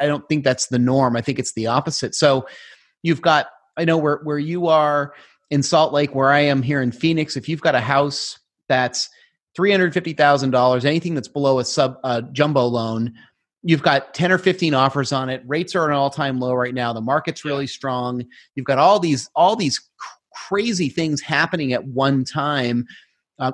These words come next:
Speaker 1: inventory is very, very, very low. So you've got a lot of people moving. The moving companies are, are knocking it out of the park if they can figure out how to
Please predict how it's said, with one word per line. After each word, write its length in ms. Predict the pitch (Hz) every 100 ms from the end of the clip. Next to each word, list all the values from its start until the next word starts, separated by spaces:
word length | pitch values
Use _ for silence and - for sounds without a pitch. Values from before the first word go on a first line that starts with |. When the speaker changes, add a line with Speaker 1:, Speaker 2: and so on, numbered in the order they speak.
| -
Speaker 1:
inventory 600 | 202 190 180 165 160 147
is 120 | 120
very, 520 | 120 180 185 214 214
very, 280 | 196 190 196
very 240 | 185 180
low. 300 | 165 170 165
So 140 | 156 143
you've 120 | 127
got 100 | 127
a 20 |
lot 300 | 120 135 165
of 80 | 165
people 240 | 170 151
moving. 320 | 143 147 139 120
The 60 |
moving 340 | 127 175 170 151
companies 500 | 156 135 147 143 143
are, 220 | 120 -
are 160 | 123 123
knocking 360 | 123 131 139
it 20 | 127
out 120 | 123
of 60 |
the 60 | 117
park 320 | - 131 131
if 100 | 127
they 120 | 120
can 180 | 120 117
figure 280 | 110 135 123
out 80 | 117
how 120 | 127
to 220 | 120 117